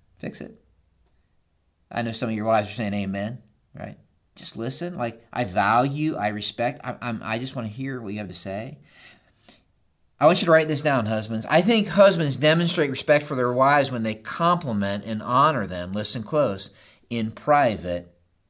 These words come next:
and in public. A, now, now, husbands,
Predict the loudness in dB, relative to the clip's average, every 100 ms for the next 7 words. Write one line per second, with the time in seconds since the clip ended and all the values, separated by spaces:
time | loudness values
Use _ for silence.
0 | _ _ -8 -4 -2 -2 -4 0 -2 -2
1 | -12 -20 _ _ _ _ _ _ _ _
2 | _ _ _ _ _ _ _ _ -20 _
3 | 0 0 0 -14 _ -8 -6 -4 -2 4
4 | 8 8 6 0 -2 -6 -12